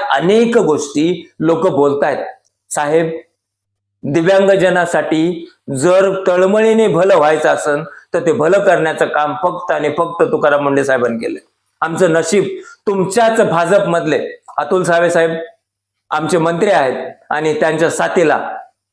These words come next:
सेक्रेटरी म्हणून तुकाराम मुंडे साहेब आहेत आणि त्याच्यामुळेच ह्या सगळ्या खऱ्या दिव्यांग हिताच्या हालचाली होत आहेत. सक्षमीकरण विभाग असू द्या, इन्स्टंट तक्रार आणि त्याचं निवारण असू द्या, या गोष्टी बसल्या बसल्या करता येतात. एवढं सोपं कार्य तुकाराम मुंडे साहेबांनी केलं.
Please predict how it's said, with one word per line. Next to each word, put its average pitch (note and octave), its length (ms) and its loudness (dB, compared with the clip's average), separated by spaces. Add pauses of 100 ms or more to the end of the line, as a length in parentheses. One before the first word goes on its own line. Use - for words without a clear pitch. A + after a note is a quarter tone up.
(360)
सेक्रेटरी G3 480 2
म्हणून F3+ 260 0
तुकाराम D#3 280 2
मुंडे C#3 220 0
साहेब B2+ 220 -2
आहेत A#2 180 0 (280)
आणि C3 260 -6
त्याच्यामुळेच D3+ 540 0
ह्या C#3+ 140 2
सगळ्या C3+ 420 0 (300)
खऱ्या F#3 260 2
दिव्यांग D#3+ 420 0
हिताच्या C3+ 460 -2 (260)
हालचाली B2+ 360 -2
होत A#2+ 220 0
आहेत. G#2 100 -2 (400)
सक्षमीकरण F3 680 0
विभाग C#3+ 300 0
असू E3 240 2
द्या, C#3+ 200 2 (420)
इन्स्टंट E3+ 500 0
तक्रार F3 400 0
आणि E3+ 140 2
त्याचं E3+ 280 0
निवारण D#3+ 360 2
असू D#3 200 -2
द्या, C3+ 220 0 (340)
या G3+ 100 0
गोष्टी A3+ 300 0
बसल्या G3+ 380 2
बसल्या A3+ 320 0
करता G#3+ 320 2
येतात. G#3 220 2
एवढं F3+ 260 2
सोपं F#3 400 0
कार्य F#3+ 180 4
तुकाराम D3+ 360 2
मुंडे B2+ 220 -2
साहेबांनी A#2 320 -2
केलं. A2+ 200 -12